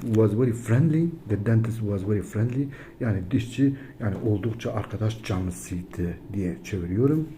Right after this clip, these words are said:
Şöyle bayanmış dişçi arkadaşlar bu arada. She asked Ali to sit on the chair. O yani dişçi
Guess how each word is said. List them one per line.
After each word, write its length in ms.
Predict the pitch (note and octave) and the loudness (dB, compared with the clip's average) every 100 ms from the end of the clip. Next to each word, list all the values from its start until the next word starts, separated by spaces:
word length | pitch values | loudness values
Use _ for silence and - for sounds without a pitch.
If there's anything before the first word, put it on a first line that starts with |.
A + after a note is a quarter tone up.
| - - - - | -18 -18 -20 -20
Şöyle 480 | - A2 G2 F2+ F2+ | -6 -2 0 -2 -2
bayanmış 480 | G2+ G#2+ F#2+ E2+ G2+ | 2 2 0 -4 -8
dişçi 280 | F2 - | -8 -6
arkadaşlar 460 | F2 - F2 - F2 F#2 | -6 -6 -8 -6 -6 -4
bu 60 | |
arada. 380 | F2 F2 B2 C#3+ - - - - - - - A2+ G2+ G#2+ | -6 -2 -2 -4 -8 -16 -18 -18 -18 -12 -2 0 0 -6
She 340 | - - B2 A2+ | -10 -4 0 2
asked 300 | C#3 - C3+ | 0 -2 0
Ali 280 | C#3 E3 | 2 2
to 120 | E3 A2+ | 0 -4
sit 320 | - D#3 B2+ | 0 0 2
on 100 | A#2 | 0
the 60 | G2+ | -2
chair. 640 | - C#3 C#3+ B2+ C3+ C3+ - - - - - | -2 0 2 2 0 -4 -16 -20 -20 -20 0
O 360 | A#2 B2 C#3+ C#3+ - - | 4 6 6 2 -8 -6
yani 540 | G#2+ G2 F#2+ G2 F#2+ F2 - G2+ | -2 -2 -2 -2 -2 -6 -8 -6
dişçi 560 | G#2 - - - C#3 | -4 -4 -6 -2 0